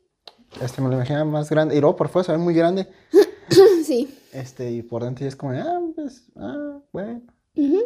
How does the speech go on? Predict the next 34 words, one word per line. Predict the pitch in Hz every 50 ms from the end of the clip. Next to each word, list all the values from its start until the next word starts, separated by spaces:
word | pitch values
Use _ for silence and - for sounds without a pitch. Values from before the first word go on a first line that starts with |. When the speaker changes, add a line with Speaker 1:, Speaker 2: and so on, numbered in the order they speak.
| 480 - -
Speaker 1:
Este, | 143 139 - - _ - 139
pero | - 170 170
estaba | 165 165 220 226 247
bien, | 208 185 156 135 -
dije, | 143 123 - 135 123
"Ah, | 143 160 -
que | - 131 123 123 117
de | 117
todos | 120 139 147
modos | 170 165 160 165 -
a |
mí | - 131 139
no | 143 147
me | 143
importa | 139 139 - 139 135 - 147 131 120 110 104 71 - _ _ _ _
el | - 117
lugar, | 113 113 110 117 117 117
¿no? | 127 147 151 143 127 -
Yo | - 123 117 127 127
vine | 135 147 151 156 170 160
a | 131
ver | 107 131 139
a | 135 -
Pepe, | - 117 - - 117
¿no?". | 120 127 - _ _ _
Speaker 2:
Sí. | - - 226 214 - - - - - - - -
Speaker 1:
Y | -
entonces | 165 175 170 175 175 165 196 196
ya | 170 175
había | 175 170 170
gente, | 170 - 175 175 180 180 180 180 175 175 165 - -
entonces | 160 147 - 156 165 180
me | 175
tocó, | 170 165 139 - 151 147 147 151 156 156 156 156 -